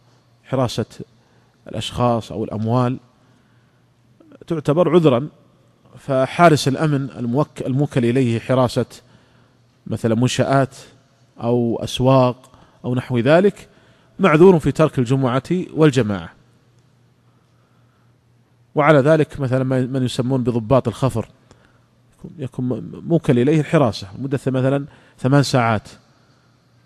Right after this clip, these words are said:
ووافق هذا وقت صلاة الجمعة أو وافق ص-، صلاة الجماعة، فهو معذور في ترك الجمعة والجماعة.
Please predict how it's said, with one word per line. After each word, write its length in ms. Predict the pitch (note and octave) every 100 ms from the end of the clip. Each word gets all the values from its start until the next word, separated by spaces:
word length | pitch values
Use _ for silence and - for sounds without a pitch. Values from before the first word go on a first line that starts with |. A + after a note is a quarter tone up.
| _ _ - -
ووافق 680 | A3+ D3+ C3+ D3+ E3 C#3+ B2
هذا 200 | C#3 C#3+
وقت 180 | D3 -
صلاة 220 | C#3 B2
الجمعة 420 | A2 A#2 G2+ F#2 - - - -
أو 100 | C3
وافق 480 | B2+ C#3+ C3 - -
ص-، 140 | -
صلاة 280 | - C#3 C3
الجماعة، 380 | A2 A2 G#2 D#2+ - _ _ _ _ _ _ _
فهو 260 | - F3+
معذور 420 | E3+ A#2+ B2+ F#3 E3+
في 120 | C3
ترك 240 | D#3 B2+
الجمعة 380 | G#2+ C3 C3+ C#3 -
والجماعة. 580 | C3+ B2+ A2+ G2 F2